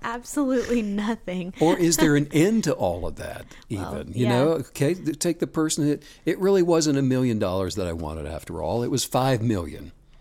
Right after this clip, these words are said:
Speaker 1: Mm.
Speaker 2: It wasn't a pony. It was a horse. It wasn't a twenty-foot sailboat. It was a fifty-foot sailboat. This is the result of the banal and futile pursuit of circumstantial happiness.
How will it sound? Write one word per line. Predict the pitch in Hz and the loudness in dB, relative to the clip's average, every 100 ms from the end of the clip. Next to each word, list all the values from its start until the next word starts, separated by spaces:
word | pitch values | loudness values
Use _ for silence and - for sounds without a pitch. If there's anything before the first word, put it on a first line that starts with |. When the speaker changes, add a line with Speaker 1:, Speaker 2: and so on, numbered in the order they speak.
| - | -12
Speaker 1:
Mm. | 160 151 143 | -10 -10 -4
Speaker 2:
It | 165 | -2
wasn't | 165 156 127 | 0 0 0
a | |
pony. | - 127 180 151 151 143 - | -2 -2 0 2 0 -4 -4
It | 151 | 0
was | 147 | 2
a | 156 | 2
horse. | 208 208 101 - - - - - - - - - - | 4 2 2 -2 -4 -10 -14 -16 -18 -20 -20 -20 -6
It | 196 | -2
wasn't | 220 196 180 | 2 4 4
a | 151 | 4
twenty-foot | - 170 170 - 151 | 4 4 4 2 2
sailboat. | - 160 139 123 151 | 4 4 4 4 4
It | 170 | 4
was | 151 | 2
a | 175 | 0
fifty-foot | - 247 - 185 202 147 | 0 -2 0 0 0 2
sailboat. | 160 120 107 87 87 - - - _ - - - - - - - - _ _ | 4 4 2 -2 -6 -14 -20 -20 _ -20 -20 -20 -20 -20 -20 -20 -20 _ _
This | 95 92 190 214 - | -12 0 2 4 2
is | 131 | 2
the | 123 | 2
result | 110 110 120 117 | 2 4 2 2
of | 123 92 | -2 -4
the | 95 76 - - - - - - - | -4 -6 -10 -20 -20 -20 -20 -18 -14
banal | 87 87 135 175 185 185 180 | -12 -2 2 2 2 2 0
and | 135 117 113 | 0 0 0
futile | - - 165 175 | -4 -4 2 2
pursuit | 170 151 - 156 143 | 2 0 4 4 4
of | 117 | 4
circumstantial | - 151 143 147 127 147 139 147 135 | 2 2 0 -2 0 0 0 0 0
happiness. | 135 151 - 98 - - - | -2 -2 -2 -2 -4 -6 -6